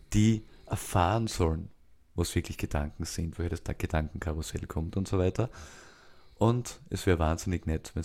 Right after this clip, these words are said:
du deine Erfahrungen bezüglich die verschiedenen Methoden, was du probiert hast, hier in diesem Kommentarfeld reinschreibst. Ich würde mich freuen, mit dir ein bisschen über das Ganze diskutieren zu dürfen.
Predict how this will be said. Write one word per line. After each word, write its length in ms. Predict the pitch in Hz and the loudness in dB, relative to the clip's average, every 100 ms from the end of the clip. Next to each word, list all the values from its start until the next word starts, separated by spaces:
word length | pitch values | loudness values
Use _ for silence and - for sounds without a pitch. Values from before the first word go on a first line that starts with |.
| - | -4
du 120 | 92 | -4
deine 320 | - 82 131 | -2 0 2
Erfahrungen 720 | 92 82 - 78 80 85 101 - - - - | 2 0 0 0 0 0 -2 -6 -18 -20 -16
bezüglich 580 | - 92 107 104 104 - | -8 -4 0 0 0 -4
die 260 | - 98 95 | -2 0 0
verschiedenen 340 | - 113 107 | -2 -2 0
Methoden, 400 | 92 87 90 110 | 0 -2 -2 -2
was 80 | 104 | -4
du 100 | - | -8
probiert 380 | - 85 87 - | -2 2 2 2
hast, 180 | 98 - - - - - - - | -6 -6 -20 -20 -20 -20 -18 0
hier 320 | 107 107 107 - - _ | 6 8 6 -2 -20 _
in 100 | - | -6
diesem 240 | 90 87 90 | -4 -2 -2
Kommentarfeld 840 | - 85 85 78 78 - 85 - - | 0 0 2 4 4 2 0 0 -2
reinschreibst. 640 | 85 90 - 92 - - - - - | 0 0 2 0 0 -10 -20 -20 -14
Ich 180 | - | -2
würde 180 | 90 87 | 0 0
mich 140 | 90 - | -2 0
freuen, 280 | 85 80 95 - - | 0 0 -2 -14 -8
mit 140 | 117 - | -4 2
dir 100 | 110 | 4
ein 40 | |
bisschen 180 | 92 85 | 4 2
über 100 | 82 | 0
das 220 | - - | -2 -2
Ganze 340 | 78 73 82 82 - - | -4 -2 -4 -4 -14 -6
diskutieren 500 | 95 - - 87 78 | -4 -2 0 2 0
zu 120 | - | 0
dürfen. 360 | - 82 - | -6 -6 -8